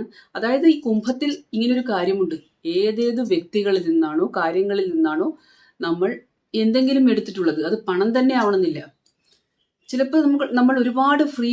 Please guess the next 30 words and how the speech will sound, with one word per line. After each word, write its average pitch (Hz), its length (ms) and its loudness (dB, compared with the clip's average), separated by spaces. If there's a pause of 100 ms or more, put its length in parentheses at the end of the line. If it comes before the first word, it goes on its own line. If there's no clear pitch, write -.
ആയിട്ട് 247 240 0
സേവ 208 380 0
ചെയ്തു 196 240 0
കൊടുക്കേണ്ടി 170 360 -2
വരും. 156 180 -4 (220)
ജോലി 220 300 2
സ്ഥലത്ത് 247 340 -4
തന്നെ 208 220 -2 (420)
നമുക്ക്, 240 460 0 (640)
ഉം, 190 300 4
നമ്മുടെ 220 340 0
ഇന്റർവ്യൂ 226 380 -2
സമയത്ത് 226 400 -4
നമുക്ക് 214 380 -4 (140)
പറഞ്ഞ 202 360 -2 (640)
ഡ്യൂട്ടിയെക്കാളും 220 880 -2 (200)
ഒരുപാട് 233 540 0
ഡ്യൂട്ടി, 196 360 -4 (420)
മാത്രമല്ല 208 460 0
മറ്റു 202 300 0
പലരുടെയും 247 600 0 (200)
ജോലികൾ 220 400 2
നമ്മൾ 202 260 -2
ചെയ്യേണ്ടി 185 360 -2
വരിക, 175 220 -6 (360)
ഈ 254 60 -4
അവസ്ഥയൊക്കെ 254 600 0
വരുന്നതും 202 500 -2 (560)
പാസ്റ്റ് 180 320 -10
ലൈഫിലെ 180 380 -4